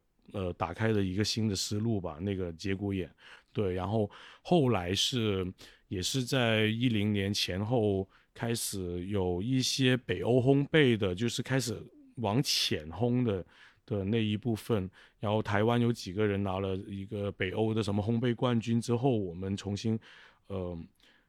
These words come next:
模仿了一下他们，就是，哎，开始往浅烘那边走。对，然后慢慢的，就大概就十年前左右吧，就是有一个新的变化，到现在其实是一直在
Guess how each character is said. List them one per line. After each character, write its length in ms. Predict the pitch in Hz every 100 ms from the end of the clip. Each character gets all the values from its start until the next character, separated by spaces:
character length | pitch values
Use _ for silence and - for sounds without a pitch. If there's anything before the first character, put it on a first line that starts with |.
| _ _ _
模 260 | 117 127 190
仿 320 | - 95 90
了 60 | 85
一 100 | 95
下 220 | 113 101
他 200 | 95 90
们， 220 | 82 78
就 120 | 95
是， 220 | 92 98 92
哎， 140 | 117
开 200 | 120 120
始 100 | 101
往 200 | 95 82 82
浅 340 | - - 78
烘 220 | 85 101 107
那 120 | 104
边 200 | 98 104
走。 280 | - 92 - _ - - - _
对， 220 | 101 82
然 180 | 90 101
后 240 | 113 104
慢 200 | 98 131
慢 260 | 139 139 120
的， 280 | 98 85 69 - _ - _
就 140 | - 147
大 140 | 143
概 120 | 131
就 140 | 127 131
十 240 | - 117
年 200 | 101 90
前 280 | 92 - 85
左 180 | 92 80
右 200 | 92 85
吧， 180 | 78 - _ _
就 140 | 107
是 360 | 101 104 92 92
有 180 | 90 87
一 140 | 90
个 320 | 101 98 95
新 260 | 95 - 120
的 80 | 101
变 240 | 113 104
化， 320 | - 101 82 - _ _
到 160 | - 120
现 280 | - 127 110
在 220 | 120 104
其 220 | - 101
实 180 | - 101
是 220 | 101 104
一 140 | 117
直 200 | 110 92
在 240 | 92 107